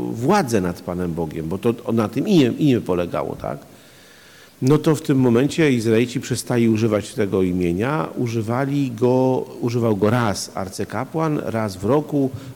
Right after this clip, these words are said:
w dniu przebłagania przed Arką. Wypowiadał imię Jahwe. Natomiast my znamy to imię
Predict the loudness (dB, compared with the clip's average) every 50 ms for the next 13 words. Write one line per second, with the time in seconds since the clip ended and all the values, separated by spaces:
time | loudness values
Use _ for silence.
0 | -12 -8 -6 -2 0 0 0 0 -2 -2 -4 -2 0 0 0 0 0 -2 -2 -2
1 | 0 0 -2 -2 -4 -6 -8 -8 -8 -8 -8 -6 -4 -4 -4 -4 -6 -6 -6 -4
2 | -4 -6 -8 -12 -18 -20 -20 -20 -16 -6 -4 -4 -2 0 0 0 2 2 2 2
3 | 2 2 2 2 0 0 0 0 0 0 0 -2 -4 -6 -8 -12 -12 -12 -12 -12
4 | -14 -16 -16 -16 -16 -16 -20 -20 -20 -20 -20 -20 -20 -20 -20 -20 -20 -20 -20 -20
5 | -20 -20 -20 -20 -20 -20 -20 -20 -20 -20 -20 -20 -20 -20 -20 -20 -20 -8 0 2
6 | 2 2 2 2 4 6 8 8 10 10 8 8 6 2 -2 -2 0 4 4 4
7 | 4 4 2 2 2 4 4 6 8 8 6 6 4 2 2 2 2 2 4 4
8 | 4 4 2 2 2 2 2 0